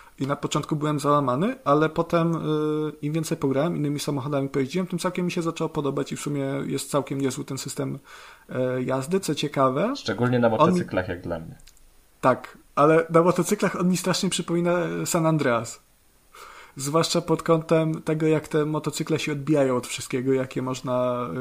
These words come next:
Speaker 1: y, robić
Speaker 2: Można
Speaker 1: wyczynami.
Speaker 2: latać śmiało. To, to,
Speaker 1: Tak.
Speaker 2: to, to nie ma tak, że jak uderzysz w samochód na czołówkę, to, to wypadniesz, tylko się wybijesz w powietrze.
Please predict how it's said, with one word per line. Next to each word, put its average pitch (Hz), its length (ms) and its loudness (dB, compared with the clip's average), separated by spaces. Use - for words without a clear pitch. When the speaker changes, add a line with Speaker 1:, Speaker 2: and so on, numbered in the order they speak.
Speaker 1:
y, 127 40 -6
robić 123 280 -4
Speaker 2:
Można 107 260 4
Speaker 1:
wyczynami. 113 220 8
Speaker 2:
latać - 160 -2
śmiało. - 420 -10
To, - 80 -14
to, 139 60 -10
Speaker 1:
Tak. 139 280 4
Speaker 2:
to, - 60 -20
to 113 100 2
nie 135 140 8
ma 127 100 8
tak, 107 200 4
że 110 80 2
jak 101 120 2
uderzysz 110 360 0
w - 40 -8
samochód 120 440 4
na 101 100 0
czołówkę, 104 480 -2
to, 95 240 2
to 95 200 -2
wypadniesz, 101 640 0
tylko 113 200 -4
się 110 140 -2
wybijesz 110 440 2
w - 40 -12
powietrze. 107 480 -4